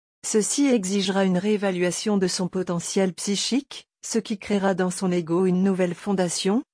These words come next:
une nouvelle façon de voir et de comprendre les choses au-delà de l'organisation logique de la matière et de l'invisible spiritualisé, maintenu dans sa forme stable par l'esprit,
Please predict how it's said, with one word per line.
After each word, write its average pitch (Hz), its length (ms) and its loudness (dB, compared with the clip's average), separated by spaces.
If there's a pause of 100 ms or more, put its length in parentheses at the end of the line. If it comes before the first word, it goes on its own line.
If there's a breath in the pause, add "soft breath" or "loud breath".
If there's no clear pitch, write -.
une 208 260 2
nouvelle 214 380 4
façon 208 400 0
de 180 80 0
voir 196 280 0
et 196 80 0
de 170 120 0
comprendre 202 680 0
les 180 140 0
choses 202 320 2
au-delà 175 400 2
de 175 80 2
l'organisation 180 960 0
logique 175 440 0
de 165 100 -2
la 165 120 0
matière 190 460 0
et 180 80 -2
de 165 100 0
l'invisible 170 640 -2
spiritualisé, 175 1120 -2 (180)
maintenu 208 440 2
dans 185 120 2
sa 180 200 -2
forme 190 400 0
stable 175 440 0
par 175 200 0
l'esprit, 196 540 -4